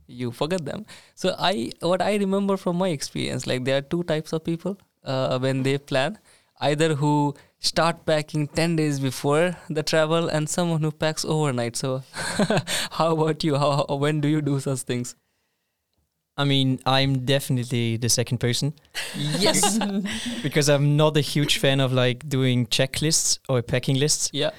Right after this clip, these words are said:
Speaker 2: So what I did was basically, uh, throw everything that I think I would need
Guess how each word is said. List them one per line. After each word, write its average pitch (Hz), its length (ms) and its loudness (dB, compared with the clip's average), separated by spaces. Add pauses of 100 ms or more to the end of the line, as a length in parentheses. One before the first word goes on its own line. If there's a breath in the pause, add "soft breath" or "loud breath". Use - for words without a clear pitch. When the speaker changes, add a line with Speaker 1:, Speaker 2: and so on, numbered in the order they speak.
(160 loud breath)
Speaker 2:
So 123 580 2
what 127 100 2
I 143 180 4
did 160 220 2
was 147 140 0
basically, 131 680 0
uh, 123 220 2
throw 135 340 -2
everything 160 640 0
that 131 220 0
I 127 40 -2
think 156 440 -2
I 139 60 2
would 127 220 0
need 139 420 0